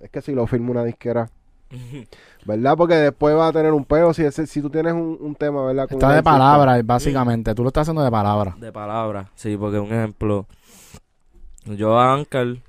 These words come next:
Speaker 2: le tra-, le trabajé, te puedo decir que casi dos discos completos en cuestión de grabadera. Ahora, eh,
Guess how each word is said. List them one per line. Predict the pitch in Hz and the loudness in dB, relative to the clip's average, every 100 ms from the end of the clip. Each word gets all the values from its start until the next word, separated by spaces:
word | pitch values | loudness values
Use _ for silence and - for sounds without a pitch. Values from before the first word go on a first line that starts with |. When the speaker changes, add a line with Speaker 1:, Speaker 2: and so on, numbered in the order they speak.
| - - | -20 -14
Speaker 2:
le | 107 104 | -10 -8
tra-, | 107 104 - | -4 -4 -6
le | 104 107 104 | -8 -8 -6
trabajé, | 101 101 101 110 | -4 -2 -2 -4
te | 127 | -4
puedo | 127 131 | -4 -4
decir | 127 139 | -4 -10
que | - 131 120 113 110 107 104 | -6 -4 -2 -2 -4 -4 -6
casi | 110 113 131 | -10 -10 -8
dos | 127 123 | -6 -8
discos | 120 - 135 | -10 -12 -12
completos | 123 - 117 117 110 | -12 -8 -8 -6 -8
en | |
cuestión | 110 110 - 113 | -10 -12 -12 -10
de | 120 | -8
grabadera. | 117 110 101 101 104 95 - - _ _ _ _ _ _ | -6 -6 -6 -6 -8 -10 -16 -20 _ _ _ _ _ _
Ahora, | 101 107 107 98 92 _ _ _ _ _ | -8 -4 -2 -4 -8 _ _ _ _ _
eh, | - 110 110 107 107 104 101 | -6 -2 0 0 2 2 0